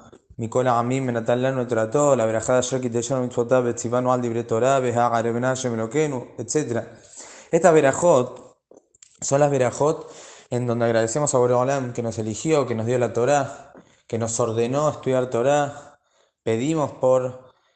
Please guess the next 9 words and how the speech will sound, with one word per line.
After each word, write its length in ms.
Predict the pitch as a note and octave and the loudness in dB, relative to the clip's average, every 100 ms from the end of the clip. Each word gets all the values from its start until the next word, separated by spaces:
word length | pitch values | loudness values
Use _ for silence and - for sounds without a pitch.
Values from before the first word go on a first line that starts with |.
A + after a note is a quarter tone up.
| _ | _
que 100 | - | -2
la 160 | A2+ A2+ | -2 0
Torah 260 | A#2+ C3+ | 2 2
sea 200 | C3 C3+ | 2 0
agradable 560 | B2+ A#2 A#2 C#3 C#3 B2+ | 2 2 2 2 0 -2
y 60 | |
dulce 300 | B2+ C#3 C3 | -2 -4 -4
para 220 | A#2+ A#2 A#2 | -2 -2 -2
nosotros, 640 | C#3 E3+ D#3 C#3 C#3 | 0 0 2 0 -4